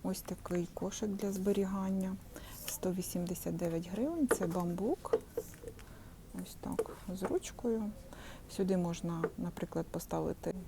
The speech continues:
розпилювачі для прибирання, організувати. Ось така переноска для прибирання, п'ятсот дев'ятнадцять гривень коштує. В набір входять два ось такі розпилювача,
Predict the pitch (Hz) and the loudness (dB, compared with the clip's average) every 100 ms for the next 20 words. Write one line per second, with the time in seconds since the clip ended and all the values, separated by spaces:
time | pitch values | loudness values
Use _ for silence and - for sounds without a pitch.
0 | - - - - - - 175 - 180 170 | -10 -10 -10 -10 -6 -2 -2 2 4 4
1 | 165 165 - 175 170 - 180 170 175 208 | 4 2 -2 0 0 2 2 4 2 4
2 | 269 277 247 - - - - - - - | 6 8 6 2 -6 -8 -8 -10 -6 0
3 | 190 196 196 190 196 185 185 - 185 190 | 2 4 4 4 2 2 0 -2 -4 -4
4 | - - - - 190 - 170 165 170 170 | -10 -14 -10 -4 -2 0 0 0 0 -2
5 | - - - - - - - 180 170 175 | -6 -8 -8 -8 -10 -8 2 4 4 6
6 | 247 - - 165 170 175 165 160 151 - | 4 4 2 6 6 6 4 2 0 2
7 | 175 170 170 226 277 180 175 175 - 175 | 2 2 2 6 6 6 2 0 0 0
8 | 180 170 - 165 156 160 170 160 160 214 | 0 -2 -2 -2 0 -2 0 2 4 4
9 | 254 240 262 - 247 247 240 240 - - | 4 4 2 2 4 6 6 4 0 -10
10 | - - - - 185 190 180 170 - - | -8 -6 -4 0 4 4 6 4 2 2
11 | 165 151 156 - - - - - 156 160 | 2 4 2 0 -6 -6 -8 -4 0 2
12 | 160 156 151 156 - - 156 151 - 196 | 2 0 -2 -4 -4 -2 0 0 -2 2
13 | 233 277 254 233 - 196 | 2 4 2 0 0 0